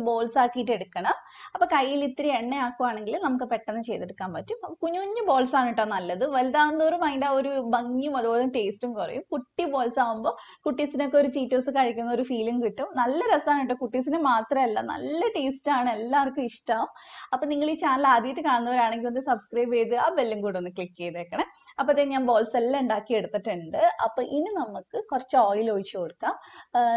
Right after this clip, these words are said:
നിങ്ങളുടെ കയ്യിൽ, ആ, സൺഫ്ലവർ ഓയിലോ പാം ഓയിലോ ഏതാ ഉള്ളതെന്ന് വെച്ചാൽ അത് ഒഴിച്ചു കൊടുത്താൽ മതി. എന്നിട്ട് അതൊന്ന് ചൂടാവുന്ന സമയത്ത്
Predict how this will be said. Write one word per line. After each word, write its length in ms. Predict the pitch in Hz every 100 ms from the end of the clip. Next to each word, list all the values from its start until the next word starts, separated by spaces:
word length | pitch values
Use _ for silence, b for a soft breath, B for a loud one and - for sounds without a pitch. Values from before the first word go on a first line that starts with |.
| 233
നിങ്ങളുടെ 240 | 233 240 247
കയ്യിൽ, 220 | 262 262 294 311 -
ആ, 60 | 220 220
സൺഫ്ലവർ 340 | 220 214 233 226
ഓയിലോ 180 | 208 233 277
പാം 220 | 196 190 202
ഓയിലോ 180 | 202 254
ഏതാ 120 | 190 220
ഉള്ളതെന്ന് 160 | 208 214
വെച്ചാൽ 180 | 302 254
അത് 60 | 208
ഒഴിച്ചു 180 | 202 202
കൊടുത്താൽ 280 | 202 208 196
മതി. 200 | 170 240 370 b b -
എന്നിട്ട് 200 | 370 349
അതൊന്ന് 240 | 269 269 277
ചൂടാവുന്ന 400 | 240 233 233 254 254
സമയത്ത് 320 | 196 190